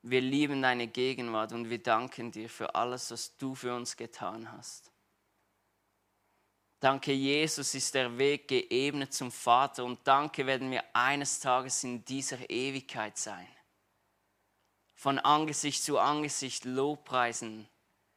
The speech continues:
und einfach dich anbeten. Ich ehre und preise dich. Ich danke dich, dir für diese Gemeinde hier und ich bitte dich, dass du das noch mehr segnest, ihre Hände, ihre Füße,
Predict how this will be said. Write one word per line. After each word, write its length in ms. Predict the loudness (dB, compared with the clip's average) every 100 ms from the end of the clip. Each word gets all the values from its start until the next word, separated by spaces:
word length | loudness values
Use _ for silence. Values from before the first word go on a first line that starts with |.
| _ _ _ -12
und 140 | -2
einfach 340 | 0 0 -4 -10
dich 340 | -6 -6 -4
anbeten. 720 | -4 -4 -6 -10 -12 -14 -16 -16 -20 _ _ _ _ _ _ _ _ _ _ _ _ _ _ _ _ -8
Ich 260 | -4 0
ehre 340 | 2 6 6 4
und 160 | 0
preise 480 | -2 2 4 2 -2
dich. 220 | -6 -6
Ich 160 | -6 2
danke 340 | 6 6 4
dich, 280 | -8 -8 -10 _ _ _
dir 160 | -2 -2
für 160 | -2
diese 300 | -4 -2 -2
Gemeinde 560 | -2 -2 2 2 2 -2
hier 260 | -4 -4 -4
und 120 | -4
ich 200 | -8 -2
bitte 280 | -4 -4 -6
dich, 220 | -6 -6
dass 200 | -8 -8
du 120 | -6
das 180 | -6 -6
noch 220 | -6 -6
mehr 400 | -6 -4 -2 -4
segnest, 680 | -4 -2 -2 -2 -6 -8 -6
ihre 220 | -6 -6
Hände, 480 | -4 -4 -2 -2 -2
ihre 180 | -4 -8
Füße, 640 | -8 -8 -4 -4 -4 -6